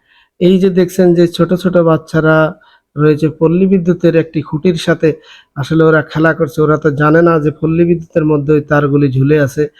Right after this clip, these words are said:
হতে পারে এটি সারা জীবনের দুর্ঘটনার একটি কান্না। আপনারা যে যেখান থেকে এই ভিডিওটি দেখছেন, সবাইকে জানাচ্ছি আন্তরিক শুভেচ্ছা, অভিনন্দন।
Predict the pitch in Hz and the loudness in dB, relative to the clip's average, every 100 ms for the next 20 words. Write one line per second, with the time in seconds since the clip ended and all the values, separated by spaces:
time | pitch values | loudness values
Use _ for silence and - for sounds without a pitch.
0 | - - - _ - 175 185 180 175 170 | -20 -20 -20 _ -8 -2 0 2 2 4
1 | 170 175 147 180 175 165 160 151 156 160 | 2 -2 -4 -2 0 0 2 0 0 0
2 | 156 139 147 143 151 151 151 156 147 - | 0 0 0 0 0 0 0 0 -4 -8
3 | 147 151 147 147 151 156 _ _ - - | -6 -2 2 2 2 -2 _ _ -20 -20
4 | _ _ 151 - 156 156 143 160 160 143 | _ _ -12 -2 0 0 0 0 0 0
5 | 151 165 180 180 165 156 143 147 160 156 | -2 0 0 -2 -2 0 0 0 -2 -2
6 | 156 - 147 - 143 147 151 151 147 - | -4 -6 -10 -8 -6 -4 -2 -2 -4 -4
7 | 147 139 - 170 - 156 151 - 151 139 | -4 -4 -6 -10 -8 -6 -6 -4 -4 0
8 | 147 143 147 156 | 0 2 2 2